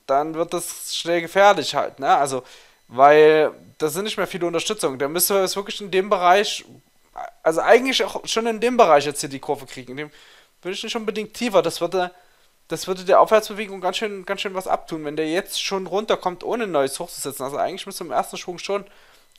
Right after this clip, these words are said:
oben drüber. Und ich sag mal, wenn das jetzt hier eins, zwei, drei, vier, fünf war, ähm, hier dreiwellig zurück, dann, dann sollte jetzt eigentlich ab Mittwoch schon vo-, volles Ruder wieder nach oben kommen, wenn er da nach oben raus will. Sonst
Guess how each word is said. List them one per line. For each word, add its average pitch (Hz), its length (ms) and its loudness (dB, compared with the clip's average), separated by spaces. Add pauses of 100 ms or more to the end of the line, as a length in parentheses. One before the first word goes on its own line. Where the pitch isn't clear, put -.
(120)
oben 170 260 2
drüber. 185 560 -2 (680)
Und 147 260 -4
ich 147 80 -12
sag 170 140 -2
mal, 165 100 -4
wenn 160 100 -8
das 170 140 0
jetzt 175 140 -12
hier 160 100 -2
eins, 175 160 -4
zwei, 180 100 -2
drei, 160 160 -2
vier, 156 120 -12
fünf 202 360 -10
war, 196 360 0 (420)
ähm, 156 240 -4
hier 170 400 0 (100)
dreiwellig 165 600 0
zurück, 202 340 -4
dann, 156 260 -6
dann 156 200 -4
sollte 170 240 -2
jetzt 180 340 -8
eigentlich 156 340 -10
ab 151 160 -6
Mittwoch 180 280 -8
schon 165 280 -12 (320)
vo-, - 280 -8
volles 175 400 -6
Ruder 170 240 -4
wieder 160 160 -6
nach 151 120 2
oben 151 220 -8
kommen, 147 240 -2 (440)
wenn 151 120 -4
er 165 80 0
da 160 160 6
nach 147 80 2
oben 143 220 -2
raus 147 300 2
will. 104 80 -6
Sonst - 580 -10